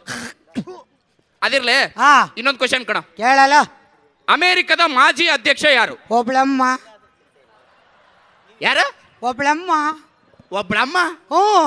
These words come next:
Speaker 1: ಏ, ಅಮೆರಿಕದ ಮಾಜಿ ಅಧ್ಯಕ್ಷ.
Speaker 2: ಒಬ್ಳಮ್ಮ.
Speaker 1: ಓ, ಲೇ, ಅದು ಒಬಾಮ ಕಣೋ.
Speaker 2: ಗೊತ್ತಿಲ್ವಾ?
Speaker 1: ಗೊತ್ತು.
Speaker 2: ಮತ್ ಗೊತ್ತಿದ್ಮೇಲೆ ನನ್ನೇ ಕೇಳ್ತೇಲೆ? ಏ, ಪೊಲೀಸ್,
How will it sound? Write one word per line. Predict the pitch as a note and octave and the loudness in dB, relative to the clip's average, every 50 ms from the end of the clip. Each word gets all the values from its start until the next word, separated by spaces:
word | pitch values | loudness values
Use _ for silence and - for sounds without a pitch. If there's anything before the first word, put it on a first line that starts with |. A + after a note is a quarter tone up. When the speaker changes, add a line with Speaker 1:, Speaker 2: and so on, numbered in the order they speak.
| B3+ | 2
Speaker 1:
ಏ, | D4 F#4 G4 F#4+ E4+ C#4+ A#3+ - _ _ _ - | 2 2 2 2 2 0 -4 -8 _ _ _ -6
ಅಮೆರಿಕದ | G3+ B3 C#4+ F#4 F#4+ F#4+ F4+ C4 D#4+ E4 E4 | -4 -4 -2 -2 -4 -4 -4 -6 -4 -2 -2
ಮಾಜಿ | D#4+ D4+ C#4+ C#4+ D4+ C4+ B3+ F4+ | 0 2 2 2 2 2 0 -2
ಅಧ್ಯಕ್ಷ. | F4 E4 B3 E4 - - E4+ E4+ E4 D#4 C4+ G#3+ - - _ - | -2 -2 -2 -4 -2 -2 0 2 2 2 2 0 -2 -8 _ -16
Speaker 2:
ಒಬ್ಳಮ್ಮ. | C#4 D4+ D#4 D#4 D4+ D4 D#4+ F#4 F#4 F4+ F4+ F4 E4+ D#4 C#4 A#3 A3 A#3 C4 B3+ C#4+ - - _ _ - - _ _ _ _ _ _ - - | -16 -12 -10 -8 -8 -8 -10 -10 -8 -4 -2 0 0 0 0 -2 -4 -8 -18 -20 -20 -20 -20 _ _ -20 -20 _ _ _ _ _ _ -14 -8
Speaker 1:
ಓ, | D3+ F3+ F#3+ G3+ G#3 G#3+ A3 A3+ A#3 A#3+ B3 B3+ C4+ C#4+ D4 D4 D4+ D#4 D4 D4 D4 D4 C#4+ C#4 C4+ | -2 0 2 4 4 6 6 6 6 6 6 6 6 6 6 6 6 4 4 4 4 4 4 2 2
ಲೇ, | C4+ D4 F4+ G4 F4+ | 2 0 2 2 0
ಅದು | F4+ F4 D#4+ D4+ D4+ D4+ D4+ | 0 0 0 2 2 2 2
ಒಬಾಮ | D#4+ F4 F4+ F#4+ F#4+ F#4+ F#4+ F#4 C#4+ | 0 0 0 0 2 2 0 0 0
ಕಣೋ. | G4 G4 F#4 F4 E4+ F4+ G4 G#4+ G4+ G4 F#4 E4 - _ _ _ _ _ _ _ - | -2 -2 0 0 0 0 2 2 0 0 -2 -6 -10 _ _ _ _ _ _ _ -2
Speaker 2:
ಗೊತ್ತಿಲ್ವಾ? | A#3 B3+ B3+ - - F4 E4+ C#4+ A3+ G#3+ A3+ C4+ D#4 D#4+ D4 B3 G#3 E3 | -2 -2 -2 -2 -4 -2 0 2 4 4 6 6 6 6 4 4 2 0
Speaker 1:
ಗೊತ್ತು. | G#3+ B3 B3 - - D4+ D4 C#4 A#3 G3 B3+ - | -2 -2 -4 -2 -2 0 2 2 0 -2 -2 -2
Speaker 2:
ಮತ್ | C#4 C#4 A3+ | -2 -2 0
ಗೊತ್ತಿದ್ಮೇಲೆ | G#3 D4 C#4+ D4 - F4 E4+ F4 F4 E4+ D4 | 0 0 0 0 0 -4 -2 0 0 0 0
ನನ್ನೇ | B3+ A#3+ C4+ C4+ D#4 E4+ E4+ | 0 -2 -2 0 2 2 2
ಕೇಳ್ತೇಲೆ? | E4+ E4+ E4+ E4+ E4 - F4 E4 E4+ F#4+ G4 F4+ F#4 - - - - - - D4+ | 2 2 0 0 0 0 0 2 6 6 8 6 6 2 -4 -18 -18 -12 -8 -6
ಏ, | D#4+ | 0
ಪೊಲೀಸ್, | - E4+ F4+ F#4+ F#4+ F#4+ F#4+ - | 4 6 6 8 8 6 6 6